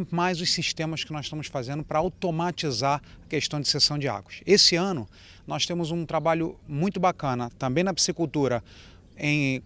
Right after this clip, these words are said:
com a Secretaria de Agricultura e Pesca e com a Caixa Econômica Federal, que nós vamos fazer um microcrédito pra pescadores e aquicultores, inédito no Brasil,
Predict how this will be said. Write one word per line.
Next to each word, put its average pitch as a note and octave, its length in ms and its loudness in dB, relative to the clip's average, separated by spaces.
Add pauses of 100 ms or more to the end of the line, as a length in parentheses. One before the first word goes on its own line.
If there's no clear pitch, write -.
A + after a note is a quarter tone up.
(120)
com C#3+ 200 -2
a C3 200 0
Secretaria D3 500 0
de D3+ 80 -2
Agricultura F3 460 0
e - 20 -2
Pesca C3+ 560 0
e C#3 80 -4
com D#3+ 160 -2
a C#3+ 80 0
Caixa D3+ 260 0
Econômica C#3 380 -2
Federal, D#3+ 480 0 (260)
que - 80 -10
nós F3+ 220 0
vamos F3 220 0
fazer E3 340 0
um F#3 80 0
microcrédito E3+ 880 0
pra C3+ 140 -2
pescadores E3 1040 2
e D#3+ 140 0
aquicultores, D3+ 800 0
inédito F3+ 680 2
no D#3 120 -2
Brasil, C#3 480 0